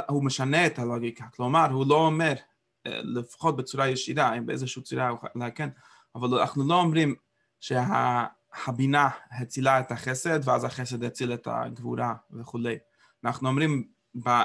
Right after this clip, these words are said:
כשאנחנו מדברים, מגיעים לבינה, אז אנחנו אומרים משהו הרבה יותר פשוט. אנחנו אומרים שה-, הבינה הצילה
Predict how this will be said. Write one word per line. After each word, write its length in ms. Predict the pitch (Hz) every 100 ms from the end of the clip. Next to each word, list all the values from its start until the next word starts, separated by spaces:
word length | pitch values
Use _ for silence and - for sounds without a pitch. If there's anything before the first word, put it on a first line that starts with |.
| -
כשאנחנו 280 | - 127 127
מדברים, 260 | 123 131
מגיעים 300 | 120 117 143
לבינה, 460 | 147 139 135 190 233
אז 100 | 147
אנחנו 240 | 151 143
אומרים 180 | 143 156
משהו 220 | 147 139
הרבה 120 | 131 143
יותר 220 | 139 131
פשוט. 460 | - 127 - 127 - _ _ _ -
אנחנו 200 | 117 131
אומרים 180 | 135 127
שה-, 600 | - 123 120 117 120 117 - _ _ _ _ _ -
הבינה 440 | 120 117 127 147
הצילה 600 | 143 131 - 135 135 151